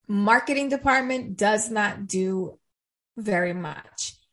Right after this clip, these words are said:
I got blessed. My P R from Harper One is ama-, my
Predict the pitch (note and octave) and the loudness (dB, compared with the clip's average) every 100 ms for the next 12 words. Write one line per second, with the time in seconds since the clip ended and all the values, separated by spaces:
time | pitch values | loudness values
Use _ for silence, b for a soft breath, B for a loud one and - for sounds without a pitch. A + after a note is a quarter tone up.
0 | _ - A3 C#4 D#4 A#3 G3+ G#3 B3+ - | _ 2 4 6 4 4 4 4 2 0
1 | G3 G3 G3+ - - B3+ A3 G#3 B3+ D4+ | -2 0 0 -2 -2 2 4 6 4 0
2 | C#4 C#4 C#4 C#4+ C#4 C#4+ C#4+ - G#3+ G#3 | 0 0 0 -4 0 -2 -2 -2 -2 -2
3 | - G3 F#3 G3 G3+ G#3 A3 A#3 | 0 0 0 -4 -6 -8 -2 0